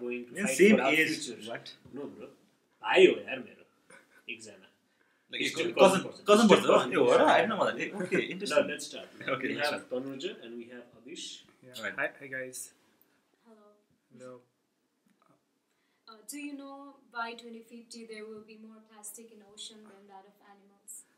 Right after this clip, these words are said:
Speaker 3: Did you know that animal con-, animal agriculture contributes only eighteen percent of the calories, uh, in our diet?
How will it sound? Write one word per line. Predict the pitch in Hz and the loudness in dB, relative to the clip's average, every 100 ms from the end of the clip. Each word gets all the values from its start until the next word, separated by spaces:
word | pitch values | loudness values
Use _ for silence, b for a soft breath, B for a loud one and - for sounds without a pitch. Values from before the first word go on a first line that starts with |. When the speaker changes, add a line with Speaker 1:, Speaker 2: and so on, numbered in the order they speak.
| - 147 147 | -20 8 12
Speaker 3:
Did | 185 | 12
you | 202 | 12
know | 170 | 12
that | 139 - | 12 12
animal | 156 151 143 | 10 10 10
con-, | 147 147 - | 8 8 8
animal | 151 156 151 | 10 12 12
agriculture | 139 135 131 131 - | 12 10 8 6 6
contributes | 131 123 127 - | 2 4 4 6
only | 156 156 147 | 12 12 12
eighteen | 160 151 156 | 12 12 12
percent | 151 139 143 135 | 12 12 12 10
of | 127 | 10
the | 139 131 - _ _ _ _ | 10 8 4 _ _ _ _
calories, | 139 139 131 127 123 - | 12 12 12 12 10 2
uh, | 123 120 | 0 2
in | 123 | 4
our | 123 120 | 4 6
diet? | 120 113 110 | 6 6 4